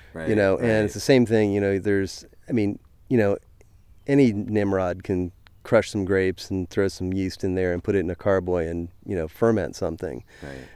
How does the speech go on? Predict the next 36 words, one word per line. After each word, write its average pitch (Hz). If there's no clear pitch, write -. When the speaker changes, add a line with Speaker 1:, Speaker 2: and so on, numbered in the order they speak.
Speaker 2:
But 127
if 117
they're 127
really 147
not 120
leaning 104
into 95
with 92
the 113
work 101
with 90
intention, 92
thinking 104
about 92
what 87
they're 90
doing, 90
and 123
especially 117
with 101
the, 98
the 107
way 98
the 90
grapes 110
were, 87
were 92
grown, 104
um, 95
you 120
know, 101
it's, -
it, 143
you're 151
just 123
making 92